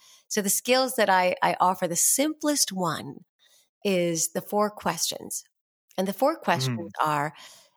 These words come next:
Speaker 1: ask yourself, "Who am I in this particular scene of my life?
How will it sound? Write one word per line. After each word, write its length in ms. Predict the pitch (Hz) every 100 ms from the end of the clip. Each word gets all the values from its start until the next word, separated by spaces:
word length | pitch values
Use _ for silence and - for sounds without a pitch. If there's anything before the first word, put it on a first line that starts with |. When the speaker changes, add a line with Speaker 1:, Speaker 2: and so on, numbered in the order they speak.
| -
Speaker 1:
ask 320 | 202 254 -
yourself, 440 | 180 - 156 -
"Who 260 | - 311 403
am 240 | 196 190 185
I 200 | 170 165
in 240 | 170 175 165
this 200 | 196 -
particular 540 | 196 - 175 170 165
scene 340 | - 185 175
of 160 | 175 160
my 160 | 156 139
life? 400 | 110 104 247